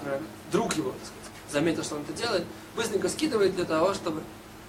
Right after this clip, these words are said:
для того, чтобы он не нарушил шаббат, то есть, как бы, он нарушил его только действием, пока результата нет, то есть он, опять же,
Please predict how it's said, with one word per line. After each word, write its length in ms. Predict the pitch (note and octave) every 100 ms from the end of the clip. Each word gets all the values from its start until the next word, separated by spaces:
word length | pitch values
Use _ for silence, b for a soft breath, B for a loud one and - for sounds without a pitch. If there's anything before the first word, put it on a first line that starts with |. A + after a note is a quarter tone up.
| - - - - -
для 160 | D3+
того, 120 | D3 E3
чтобы 320 | - D3+ D3+
он 140 | D3+
не 100 | D#3
нарушил 380 | D3+ D3+ D#3 D3
шаббат, 380 | - C#3+ A3+ -
то 60 |
есть, 120 | - D#3+
как 100 | D3+
бы, 80 |
он 80 | F#3+
нарушил 300 | F3+ - -
его 80 | F#3
только 280 | G#3 - F3
действием, 460 | D#3 D3+ - A3+
пока 300 | A#3 C4 C4+
результата 420 | - F#3+ A#3+ C4 B3
нет, 120 | F3
то 60 | -
есть 100 | E3+
он, 80 |
опять 240 | D#3 G3
же, 120 | F#3